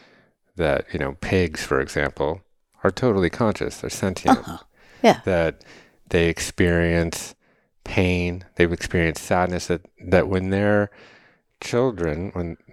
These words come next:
Speaker 1: um, baby pigs are born to a sow, that, uh, that they can recognize their baby's squeals and vice versa o-, versus any other squeals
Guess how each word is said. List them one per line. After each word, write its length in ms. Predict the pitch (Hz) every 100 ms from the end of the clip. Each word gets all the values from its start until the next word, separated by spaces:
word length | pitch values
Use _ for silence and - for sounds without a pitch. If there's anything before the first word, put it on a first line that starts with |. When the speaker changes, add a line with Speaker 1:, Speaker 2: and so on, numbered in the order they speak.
| - -
Speaker 1:
um, 380 | 90 82 73 76 -
baby 340 | 92 98 95
pigs 380 | 80 85 76 78
are 80 | 73
born 280 | 82 78 76
to 120 | 76
a 60 |
sow, 340 | - 123 107 85 85
that, 160 | 92 - _ _
uh, 80 | 107 - -
that 260 | 98 85 - -
they 140 | 107 117
can 360 | 123 101 95
recognize 1000 | 98 104 - 95 92 80 73 73 78 - - _ _ _ -
their 180 | 87
baby's 560 | 82 90 90 87 82 80
squeals 800 | - - - 90 78 69 80 - -
and 200 | - 85
vice 300 | 92 90 90
versa 540 | - 87 85 - 69 80 -
o-, 260 | 95 90 - -
versus 500 | 98 95 - 87 87
any 280 | - 98 92
other 240 | 90 85
squeals 760 | 80 - - 87 78 71 - -